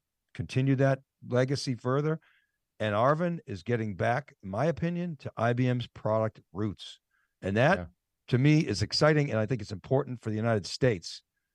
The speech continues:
Speaker 1: to have an I B M that is a, that does core research, like, real research, not just incremental product development, but core research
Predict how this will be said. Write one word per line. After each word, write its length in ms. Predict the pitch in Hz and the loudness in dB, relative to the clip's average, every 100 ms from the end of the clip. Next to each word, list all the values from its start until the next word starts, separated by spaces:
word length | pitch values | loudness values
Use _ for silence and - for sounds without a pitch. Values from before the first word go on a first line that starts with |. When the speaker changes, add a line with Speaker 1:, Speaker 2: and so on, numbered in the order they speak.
| _ - | _ -4
Speaker 1:
to 100 | 104 | 2
have 180 | 120 104 | 4 4
an 100 | 110 | 2
I 160 | 127 | 2
B 180 | 110 110 | 2 0
M 340 | 127 107 101 - | 0 -2 -4 -8
that 160 | 107 98 | -6 -4
is 160 | 95 | -2
a, 160 | 110 95 - 107 | -2 -2 -8 -6
that 160 | 98 | -2
does 180 | 113 101 - | 0 0 -4
core 340 | - 175 165 | 2 4 4
research, 600 | 127 151 147 110 78 - | 4 2 0 -4 -8 -10
like, 140 | - 104 | -6 -6
real 500 | 113 131 170 160 135 | -2 2 6 6 6
research, 600 | 120 135 131 98 80 - _ - - | 4 2 2 -2 -4 -6 _ -20 -2
not 240 | 117 156 - | 4 4 6
just 300 | 139 113 - _ _ _ - | 2 2 -10 _ _ _ -2
incremental 560 | 139 131 127 123 110 - | 0 2 0 0 -4 -4
product 420 | 131 127 123 - | 0 0 0 -4
development, 520 | 110 101 95 95 95 - | -4 -2 -2 -4 -8 -8
but 100 | 98 - | -12 -8
core 300 | - 156 135 | 2 4 4
research 600 | 131 131 110 92 - | 2 0 -2 -4 -6